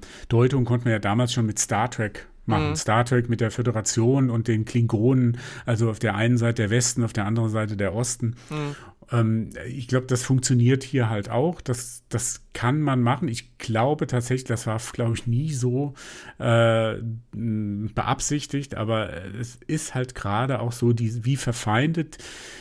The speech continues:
Speaker 1: die Jedi und die Sith sind, so verfeindet sind halt auch momentan Demokraten und, ähm, äh, Republikaner in den U S A.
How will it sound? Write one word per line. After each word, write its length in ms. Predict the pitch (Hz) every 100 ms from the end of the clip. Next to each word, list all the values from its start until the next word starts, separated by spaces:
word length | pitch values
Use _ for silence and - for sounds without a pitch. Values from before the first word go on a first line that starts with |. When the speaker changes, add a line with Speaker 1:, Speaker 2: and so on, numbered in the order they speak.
| - -
Speaker 1:
die 340 | 127 123 110 101
Jedi 560 | 107 117 147 139 139
und 220 | 120 120
die 100 | 113
Sith 480 | 113 - 135 151 - 127
sind, 440 | 107 120 135 135
so 340 | 120 110 117
verfeindet 720 | 131 120 - 110 113 139 135 -
sind 340 | 117 - -
halt 240 | 123 117
auch 420 | 120 110 120 120 110
momentan 720 | 110 113 104 110 110 117 101
Demokraten 840 | 110 120 120 110 107 120 120 120
und, 480 | 117 110 107 - 107
ähm, 500 | 104 101 104 107 101
äh, 80 | 107
Republikaner 920 | 98 113 156 - 143 123 127 127 127
in 100 | 117
den 160 | 120 117
U 160 | 113
S 140 | 117 113
A. 200 | 110